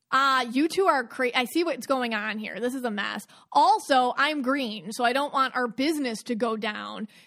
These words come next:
uh, because everyone's gonna hate you, and then this is, like, a mess. So let me just move the storyline where Raquel and I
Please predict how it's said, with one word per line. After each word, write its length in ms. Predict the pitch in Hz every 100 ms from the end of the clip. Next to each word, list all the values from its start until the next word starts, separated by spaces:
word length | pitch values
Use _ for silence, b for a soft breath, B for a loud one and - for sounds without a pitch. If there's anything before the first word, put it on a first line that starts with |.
| _
uh, 180 | 247 220
because 220 | 233 254 -
everyone's 320 | 262 294 285
gonna 180 | 262 220
hate 300 | 220 277 269
you, 400 | 233 226 220 214
and 160 | 240 240
then 80 |
this 140 | 233 247
is, 100 | 240
like, 140 | 208
a 40 | 202
mess. 160 | 233 B B
So 160 | - 277
let 280 | 285 339
me 140 | 403 427
just 240 | 381 285
move 400 | 262 254 285 339 262
the 120 | 254 -
storyline 600 | 254 269 240 220 208 208
where 120 | 208
Raquel 440 | 208 208 - 254 247
and 120 | 214
I 580 | 226 247 214 208 208